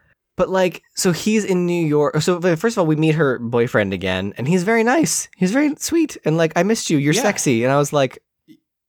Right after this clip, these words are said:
Speaker 1: "Shouldn't, shouldn't you be, like, an asshole?" Like
Speaker 2: Yes, <laughs> exactly. I was like, "This should be a Hallmark movie boyfriend who's like,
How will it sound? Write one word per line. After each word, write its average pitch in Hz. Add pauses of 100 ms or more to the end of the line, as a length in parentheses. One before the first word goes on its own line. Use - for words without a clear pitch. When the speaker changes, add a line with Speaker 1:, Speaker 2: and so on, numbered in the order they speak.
(160)
Speaker 1:
"Shouldn't, - (360)
shouldn't 494
you 480 (120)
be, -
like, 220
an 131
asshole?" 170
Like 143 (460)
Speaker 2:
Yes, 180
<laughs> -
exactly. 208 (100)
I 269
was -
like, 247
"This 262
should 349
be 254
a 208
Hallmark 180
movie 170
boyfriend 127
who's 147
like, 139